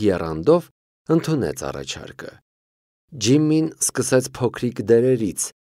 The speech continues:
որոնք նրա ղեկավարությամբ Ջուլիան խաղաց այնպես, ինչպես երբեք։ Նա հետևում էր, որպեսզի քննադատները հետաքրքրվեն Ջուլիայով, շողոքորթում էր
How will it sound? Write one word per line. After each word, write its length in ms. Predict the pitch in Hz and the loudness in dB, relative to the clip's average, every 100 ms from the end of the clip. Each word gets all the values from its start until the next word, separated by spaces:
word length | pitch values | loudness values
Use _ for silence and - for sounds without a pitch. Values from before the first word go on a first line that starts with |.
| _ 110 | _ 4
որոնք 320 | 123 139 127 113 | 6 4 2 2
նրա 180 | 117 113 | 4 2
ղեկավարությամբ 920 | 101 104 104 107 110 110 - 160 143 98 | 0 0 0 0 0 -2 -2 0 -2 -2
Ջուլիան 320 | 120 135 131 120 | 0 2 0 -2
խաղաց 400 | 117 101 117 110 | -2 -2 -2 -2
այնպես, 300 | 110 113 143 - | -2 -2 -4 -4
ինչպես 300 | 95 - 95 87 76 | -8 -4 -4 -4 -12
երբեք։ 540 | 76 - - 65 - _ _ _ _ _ _ _ _ _ _ - | -12 -14 -18 -16 -20 _ _ _ _ _ _ _ _ _ _ -2
Նա 100 | 104 110 | 2 4
հետևում 420 | 113 131 127 156 | 4 4 4 2
էր, 80 | 151 123 | 2 2
որպեսզի 380 | 117 117 - 131 | 2 0 -2 -4
քննադատները 840 | 131 120 117 107 113 - 120 123 113 | -4 -2 -2 2 0 0 -2 0 -2
հետաքրքրվեն 840 | 107 107 - - - 104 82 78 76 | -2 -4 -4 -12 -8 -6 -4 -6 -8
Ջուլիայով, 540 | 80 73 71 69 73 - _ _ - | -6 -4 -4 -4 -4 -6 _ _ -2
շողոքորթում 840 | - 131 127 127 107 - 95 78 | 4 4 4 2 -2 -2 -6 -6
էր 80 | 78 | -8